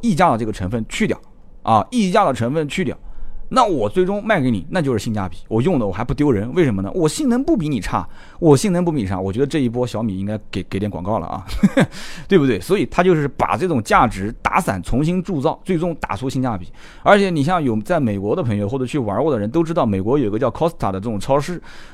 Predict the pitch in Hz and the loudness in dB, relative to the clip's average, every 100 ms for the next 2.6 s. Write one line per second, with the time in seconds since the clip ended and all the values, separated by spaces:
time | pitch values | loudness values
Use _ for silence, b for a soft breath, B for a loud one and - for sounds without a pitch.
0 | B - 247 233 175 170 175 117 160 170 | B 4 6 8 4 6 2 2 2 0
1 | 160 185 120 90 185 147 156 - 160 185 | -2 -2 -2 -2 -2 0 -2 -2 2 2
2 | 220 269 196 233 92 | 2 0 -2 -6 -8